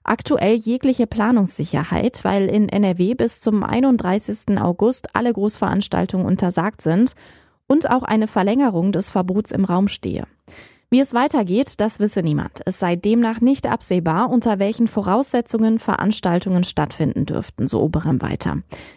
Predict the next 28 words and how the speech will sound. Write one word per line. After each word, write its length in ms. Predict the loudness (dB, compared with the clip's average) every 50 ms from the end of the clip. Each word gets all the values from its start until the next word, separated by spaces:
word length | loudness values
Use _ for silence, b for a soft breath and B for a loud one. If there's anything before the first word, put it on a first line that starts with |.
| B B
Deshalb 400 | 0 2 2 2 2 0 0 0
findet 300 | 0 0 2 2 2 2
der 120 | 0 0
Halbmarathon 680 | 2 0 0 0 -2 -2 -2 -2 -2 -2 0 0 0 0
dieses 420 | 2 0 0 0 0 -2 -4 -2
Jahr 200 | -2 0 0 0 -2 0
nicht 260 | -2 -2 -2 -2 -8
statt. 420 | -8 -8 -8 -12 -12 -14 -18 -20 _ _ _ _ _ _ _ b b b b b b b b b b b _ 2
Mehr 200 | 2 2 2 2
Infos 440 | 2 0 2 2 2 0 0 0 0
und 160 | 0 2 2
Nachrichten 560 | 2 2 2 2 0 0 -2 0 0 0 0
stehen 380 | 0 0 0 2 2 2 2 0
auf 240 | 0 -2 -2 -2
antenne 420 | -2 0 0 0 2 2 2 2 2
düsseldorf 500 | 0 0 0 0 0 0 0 -2 -2 -2
de 440 | 0 0 2 2 2 0 0 -2 0
und 280 | 2 0 0 0 -2 -2
gibt 220 | -2 -2 0 -2
es 200 | -2 -2 0 -2
auch 180 | -2 -2 -2 0
immer 300 | 0 0 2 2 2 2
um 180 | 0 0 2
halb 200 | 0 0 0 0
bei 100 | -2 -2
uns 260 | 0 0 -2 -2 -2
im 160 | 0 2 2 2
Radio. 460 | 2 0 -2 -2 -4 -4 -6 -6